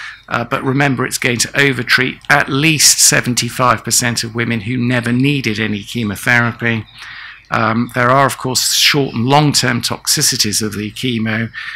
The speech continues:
and most of the relapses occur within one to two years, and nearly all of those are in the pelvis or the abdomen. So that's where your imaging effort needs to go. Fertility is very high in these women,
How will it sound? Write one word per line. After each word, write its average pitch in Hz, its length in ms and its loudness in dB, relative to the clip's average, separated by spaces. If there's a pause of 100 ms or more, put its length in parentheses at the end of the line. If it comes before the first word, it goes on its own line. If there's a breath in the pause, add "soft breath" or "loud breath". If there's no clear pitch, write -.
(200 loud breath)
and - 160 2
most 160 280 4
of - 80 -10
the 113 60 -6
relapses 120 600 0
occur 113 320 -2
within 113 320 -2
one 110 160 -2
to - 160 0
two 113 220 0
years, 113 500 2
and 120 120 -2
nearly 117 360 -2
all 151 240 0
of 110 120 -4
those 117 300 0
are 120 120 -2
in 117 100 -4
the - 80 -10
pelvis 113 640 0
or 117 140 -2
the 113 160 -2
abdomen. 98 560 -4
So - 200 -2
that's 117 320 0
where 127 120 2
your 113 240 -2 (340 loud breath)
imaging 131 640 4
effort - 400 -4
needs 117 380 0
to 104 100 -6
go. 82 400 -8 (1800 loud breath)
Fertility 135 640 4
is 113 120 -2
very 110 240 2
high 175 360 4
in 147 160 4
these 131 260 0
women, 123 420 2